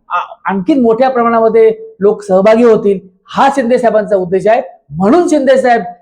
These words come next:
या ठिकाणी सिंधुदुर्गामध्ये आणि विशेष करून वेंगुर्ला, सावंतवाडी आणि मालवणमध्ये येत आहेत. हे मला मुद्दाम सांगायचं आहे की याच्या मागे कोणत्याही पद्धतीचं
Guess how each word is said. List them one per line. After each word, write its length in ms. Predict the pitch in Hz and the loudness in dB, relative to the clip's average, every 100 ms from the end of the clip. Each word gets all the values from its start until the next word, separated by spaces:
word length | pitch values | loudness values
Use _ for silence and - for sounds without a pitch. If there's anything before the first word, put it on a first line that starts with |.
| - | -2
या 140 | 233 | 2
ठिकाणी 440 | 226 214 220 220 202 | 2 2 0 -2 -6
सिंधुदुर्गामध्ये 880 | - _ 208 220 220 220 208 208 | -12 _ -2 2 4 4 2 2
आणि 140 | 262 233 | 2 0
विशेष 360 | 208 302 302 | 0 0 0
करून 240 | 277 240 196 - _ 151 | 0 -2 -2 -10 _ -2
वेंगुर्ला, 600 | 196 220 247 247 262 294 - - | 0 2 2 0 0 -2 -8 -20
सावंतवाडी 720 | _ 190 214 247 226 247 247 311 - _ | _ 0 0 0 0 0 2 -2 -6 _
आणि 340 | 220 247 254 - 196 | -6 -2 -4 -6 -4
मालवणमध्ये 480 | 196 233 214 175 | 0 2 0 -2
येत 80 | 139 | -2
आहेत. 140 | 165 202 | -2 -4
हे 340 | - _ 202 | -6 _ -2
मला 180 | 202 190 | 2 0
मुद्दाम 440 | 190 185 180 285 | 0 -2 0 2
सांगायचं 420 | 247 233 240 220 220 | 2 0 0 0 0
आहे 120 | 220 | 0
की 380 | - - - 202 | -4 -14 -2 0
याच्या 320 | 202 202 240 | 2 0 0
मागे 240 | 226 240 | 2 0
कोणत्याही 500 | 233 208 208 208 247 | 0 -2 -2 -2 -2
पद्धतीचं 680 | 254 220 220 226 214 233 220 | -2 -4 -6 -8 -6 -2 -2